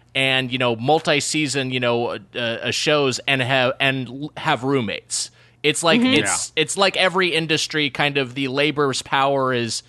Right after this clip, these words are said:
Speaker 1: or, uh, the, uh, uh, labor's power has been reduced, and the bottom has kind of fallen out of, of income 'cause everyone's just trying to, to pay the, the, the absolute minimum you can to get anyone
Speaker 3: Yeah.
Speaker 1: to do anything. It's kind of a bummer 'cause I think there are more jobs, but,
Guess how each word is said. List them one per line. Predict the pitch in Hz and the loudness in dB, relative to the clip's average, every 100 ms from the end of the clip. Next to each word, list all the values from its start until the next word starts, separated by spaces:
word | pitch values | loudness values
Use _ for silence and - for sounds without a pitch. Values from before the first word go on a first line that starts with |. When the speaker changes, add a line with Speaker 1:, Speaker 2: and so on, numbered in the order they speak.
| - - | -18 -8
Speaker 1:
or, | - 135 | -2 0
uh, | 139 | 0
the, | 135 123 | -4 -6
uh, | 139 139 151 143 | -6 -2 -2 0
uh, | |
labor's | 147 170 151 - | 0 0 0 -2
power | 151 147 139 | 0 2 2
has | 135 | 0
been | 120 143 | -2 -2
reduced, | 139 120 139 135 127 - - - - - | -2 -2 -2 0 -2 -4 -10 -20 -8 0
and | 139 131 | 0 0
the | |
bottom | 117 151 147 | 2 4 4
has | 139 - | 0 -2
kind | 151 135 | 0 0
of | 123 | 0
fallen | 139 131 127 | 2 2 2
out | 131 | 2
of, | 123 110 - | 2 -2 -2
of | 123 117 110 98 - _ | 0 2 0 -6 -16 _
income | 151 165 156 | -2 0 0
'cause | 135 135 | 0 0
everyone's | 147 147 | 0 0
just | 135 143 | -2 -2
trying | 156 143 | 0 0
to, | 120 | -2
to | - 135 | -4 -8
pay | - 147 139 | 0 2 2
the, | 123 131 | 0 -2
the, | 123 113 127 117 | -2 -2 -2 0
the | 120 117 135 | -2 -2 0
absolute | 147 - 156 139 117 | 0 0 -4 -4 -2
minimum | 131 151 135 117 | -2 -2 -2 -2
you | 113 | -4
can | 113 - 156 117 98 98 - - - | -6 -2 -2 0 -4 -8 -16 -20 -8
to | 143 | -2
get | 139 | 2
anyone | 131 131 123 120 | 2 0 0 -2
Speaker 3:
Yeah. | |
Speaker 1:
to | 113 | -2
do | 120 123 | 0 0
anything. | 143 98 95 65 - _ - - - - - _ _ _ _ - | 0 -2 -6 -8 -12 _ -20 -20 -20 -20 -20 _ _ _ _ -8
It's | 143 | -2
kind | 226 | 2
of | 226 | 2
a | 185 | 4
bummer | 196 139 | 2 2
'cause | 170 143 | 0 2
I | 160 | 2
think | 170 202 | 2 2
there | 180 | 2
are | |
more | 170 180 | 2 2
jobs, | 160 160 160 156 127 | 2 4 4 2 -2
but, | 123 - | 0 0